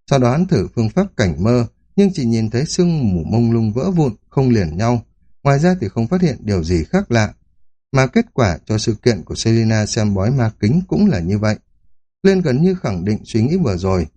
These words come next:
Trong khoảng thời gian ngắn hắn không tìm được cơ hội nào để nhắc nhở đội trưởng, cho nên cảm thấy rất bức thiết trong việc khiến bản thân phải mạnh lên.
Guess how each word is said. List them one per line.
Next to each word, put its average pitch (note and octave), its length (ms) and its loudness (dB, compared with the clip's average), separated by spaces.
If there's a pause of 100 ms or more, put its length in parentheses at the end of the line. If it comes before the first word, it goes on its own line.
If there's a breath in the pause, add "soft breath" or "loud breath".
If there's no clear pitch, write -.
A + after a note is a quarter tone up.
(320)
Trong G2 180 2
khoảng A2+ 180 0
thời A2+ 120 0
gian D3+ 220 0
ngắn B2 240 0
hắn C3 160 0
không C3+ 200 -4
tìm G#2 240 2
được E2 180 -6
cơ C3 120 -2
hội A#2+ 200 0
nào F#2 160 -2
để D#2+ 120 -2
nhắc D#3 220 2
nhở G#2 260 0
đội G2+ 220 0
trưởng, F#2 240 0 (440)
cho F#3 60 4
nên F#3 200 2
cảm G#2 340 -6
thấy G2+ 120 0
rất F3+ 200 -2
bức G#3 260 -2
thiết A3 180 0
trong B2+ 180 -2
việc G#2 160 -2 (100)
khiến D#3 200 2
bản G#2+ 240 -2
thân A2+ 180 0
phải E2+ 120 -6
mạnh F#2 240 -2
lên. A#2+ 240 2